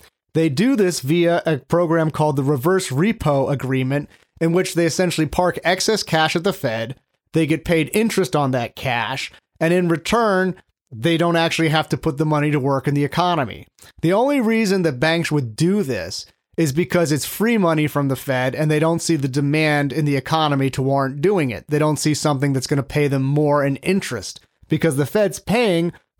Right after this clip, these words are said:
over five percent on these funds. Again, that's, I gotta be clear here, this is five percent annualized, so it's not like the Fed's paying five percent every night. But again, if you're a bank,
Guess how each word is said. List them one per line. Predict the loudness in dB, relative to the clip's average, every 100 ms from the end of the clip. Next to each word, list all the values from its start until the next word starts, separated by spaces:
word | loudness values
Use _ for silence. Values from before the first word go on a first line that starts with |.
| _
over | 0 2 0
five | 0 0 0 0
percent | -4 0 0 2
on | 2
these | 0 -2
funds. | -4 -4 -4 -8 -18 -8
Again, | -2 0 2
that's, | 0 -2 -12 _ _ -2
I |
gotta | 0 0
be | 0
clear | 0 2
here, | 2 0
this | 0
is | -2
five | 0 0 0 0
percent | -2 0 0 0 -2 -8 _ _ -2
annualized, | 0 2 0 -2 -4 -4
so | -4
it's | 0
not | 2
like | 2 0
the |
Fed's | 0 0 -2
paying | -2 -2
five | 0 0 0
percent | -2 -2 -2
every | -2
night. | 0 2 0 -2 -10 _ _ -2
But | -2
again, | 0 0 2 0 -2 -6 _ _ _
if | -2
you're | 0 2
a | 2
bank, | 2 2 0 -4